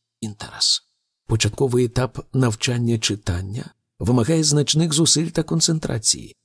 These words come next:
оскільки ми повільно і послідовно обробляємо кожну літеру та слово. Проте з часом та практикою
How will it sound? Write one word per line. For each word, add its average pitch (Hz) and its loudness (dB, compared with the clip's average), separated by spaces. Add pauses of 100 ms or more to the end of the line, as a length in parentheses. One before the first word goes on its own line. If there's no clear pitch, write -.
(200)
оскільки - 0
ми 170 2
повільно 156 0
і 165 -2
послідовно 151 0
обробляємо 135 0
кожну 156 -2
літеру 131 -2
та - -6
слово. - -6 (340)
Проте 65 -8
з - -4
часом 71 -2
та 113 -4
практикою - -10